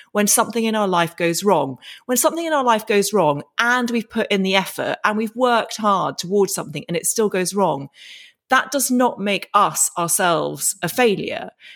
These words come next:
It means we've failed, but we're actually in charge of the emotion that we attach to it. And I know that that's a lot easier said than done. And in Failosophy, I go into ways that you can do this. But I truly have come to believe that,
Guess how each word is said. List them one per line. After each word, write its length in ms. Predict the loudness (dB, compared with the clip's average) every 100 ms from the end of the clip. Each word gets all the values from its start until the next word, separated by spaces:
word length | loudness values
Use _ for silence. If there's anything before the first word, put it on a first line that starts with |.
| -10
It 120 | -6 0
means 320 | 0 0 0
we've 180 | -2 -2
failed, 640 | 0 2 2 0 -4 -6 -2
but 160 | 0
we're 200 | 2 2
actually 380 | 0 0 -2 0
in 140 | -2
charge 420 | 0 2 2 0 -4
of 120 | -4
the 100 | -2
emotion 560 | 0 0 0 0 -4
that 120 | -4 -2
we 140 | -2
attach 440 | -2 0 0 0
to 120 | -2 -4
it. 220 | -4 -2
And 140 | 0 2
I 60 |
know 180 | 4 4
that 140 | 2
that's 240 | 0 0 0
a 40 |
lot 160 | 0 2
easier 280 | 0 0 -2
said 200 | -4 -4
than 140 | -4
done. 340 | -2 -2 -4 -2
And 160 | -4 0
in 140 | -2
Failosophy, 580 | 0 0 0 -2 -2 0
I 120 | 0
go 200 | 2 2
into 220 | 2 0
ways 280 | -4 -2 -4
that 100 | -6
you 80 | -10
can 280 | -6 -6 -4
do 200 | -2 -2
this. 320 | -2 -4 -4 -6 -20 -20 -20 -20 _
But 120 | 0
I 160 | 0 0
truly 560 | -2 0 0 0 0
have 160 | -2 -2
come 220 | -4 -4
to 120 | -6
believe 560 | -6 0 2 2 -2 -6
that, 300 | -2 0 0